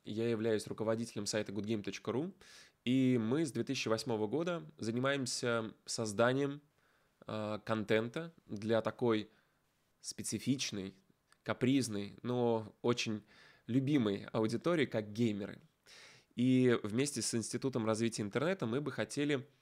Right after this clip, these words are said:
а, сделать проект, который называется «Киберспортивная лига две тысячи двадцать один». Она преследует главным образом три цели. Первая цель —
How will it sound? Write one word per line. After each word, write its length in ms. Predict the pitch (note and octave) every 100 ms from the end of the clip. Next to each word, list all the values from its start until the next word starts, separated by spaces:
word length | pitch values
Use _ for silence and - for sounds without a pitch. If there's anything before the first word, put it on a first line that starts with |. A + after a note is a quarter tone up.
| - _ _
а, 500 | - G#2 G#2 G#2+ G#2 - _ _ _ _ _ -
сделать 400 | G#2+ B2+ A2+ -
проект, 400 | G#2+ D3+ - - _
который 340 | - G#2+ D#3
называется 840 | C3+ A2 B2 D3+ D3 - B2+ A#2+ - _ _ _ _ _ _ _
«Киберспортивная 640 | A2 G#2+ - A2+ A#2+ G#2+
лига 220 | A2 D#3+ D3+
две 120 | A2
тысячи 260 | G#2 C#3 G2+
двадцать 280 | G#2+ -
один». 240 | F#2 - - - _ _ _ _ _ _ - - - - _
Она 140 | B2 F#3
преследует 720 | D#3+ C3 D#3 F3 D#3 D3 - - _ _ _
главным 380 | G#2+ D#3+ D#3 C3+
образом 320 | C#3 B2+ A2
три 160 | A2+
цели. 340 | B2+ - F#2 - _ _ _ - - - _
Первая 320 | C#3+ E3 D3+
цель — 420 | C#3 - F#3+ E3+